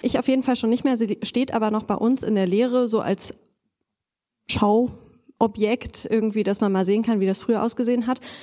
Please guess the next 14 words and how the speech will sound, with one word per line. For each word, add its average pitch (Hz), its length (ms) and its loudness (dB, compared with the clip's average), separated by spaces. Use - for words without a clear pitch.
Auf 226 140 0
der 226 120 0
rechten 208 280 0
Seite 185 280 0
sieht 196 200 -4
man 185 140 0
dann 185 260 0
ein 175 320 0
relativ 202 500 -2
modernes 190 400 -2
Gerät, 190 300 -4
einen 180 260 -6
Atlan. 240 360 -2
Und 226 460 2